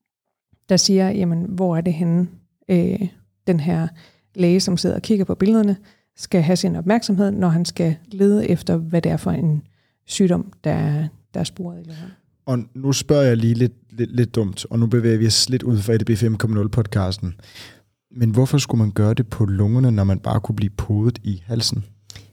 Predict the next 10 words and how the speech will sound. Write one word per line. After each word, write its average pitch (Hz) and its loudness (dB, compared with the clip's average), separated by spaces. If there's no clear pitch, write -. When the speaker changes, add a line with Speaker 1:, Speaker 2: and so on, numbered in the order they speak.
Speaker 1:
Fordi - -4
med, 196 2
øh, 185 4
røntgenbillederne, 190 0
der 202 2
går 196 2
det 190 2
væsentligt 202 2
hurtigere. 208 0
Øh, 180 2